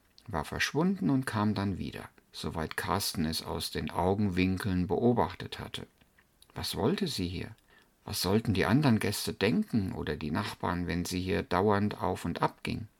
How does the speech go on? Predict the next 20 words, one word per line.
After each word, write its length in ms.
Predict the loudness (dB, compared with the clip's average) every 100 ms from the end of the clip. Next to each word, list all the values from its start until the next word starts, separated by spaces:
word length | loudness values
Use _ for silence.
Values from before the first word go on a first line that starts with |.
| _
Leicht 420 | -6 -4 -2 -4 -4
bekleidet 720 | -6 -2 0 2 0 -2 -2
war 200 | -4 -4
sie, 340 | -6 -8 -4
wie 160 | -4 -2
so 300 | 0 -2 -2
oft. 380 | -6 -10 -16 -18 -20 -2
Ihr 100 | 2
langes 380 | 2 2 2 2
Haar 220 | 2 0
trug 280 | 2 0 2
sie 160 | 2 2
offen, 400 | 0 -2 -4 -6 _ _
die 60 | 0
Sonnenbrille 680 | 6 8 8 8 8 8 8
hoch 240 | 6 4
auf 200 | 0 -4 -6
den 220 | -4 -2
Kopf 300 | -2 -4 -4
geschoben, 640 | -2 0 4 6 8 6